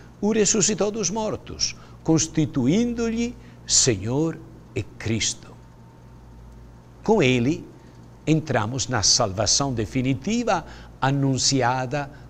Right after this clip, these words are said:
pelos profetas. E quem invocar o seu nome será salvo.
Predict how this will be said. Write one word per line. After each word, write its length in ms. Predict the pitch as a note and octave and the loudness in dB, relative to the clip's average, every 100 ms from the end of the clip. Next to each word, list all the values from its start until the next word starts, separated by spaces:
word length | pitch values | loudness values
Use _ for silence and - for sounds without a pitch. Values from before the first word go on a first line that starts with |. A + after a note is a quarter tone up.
| - | -2
pelos 320 | A2 A2+ - | 0 2 -2
profetas. 1000 | B2 A2+ - C3 A#2 - - - - - - - - - | -2 -6 0 0 -2 -6 -10 -6 -6 -10 -20 -20 -20 2
E 100 | F3+ | 2
quem 400 | E3 G#3 C4 G3+ | 4 4 6 6
invocar 480 | E3+ C3 - D3 A#2+ | 4 2 2 2 2
o 80 | A#2+ | 2
seu 300 | - D3+ C#3+ | 2 2 2
nome 340 | F#3 A#3 A3+ | 0 0 2
será 340 | - B2 G#2+ B2 | 4 4 2 2
salvo. 500 | - - C#2 C2+ - | 2 0 -4 -14 -18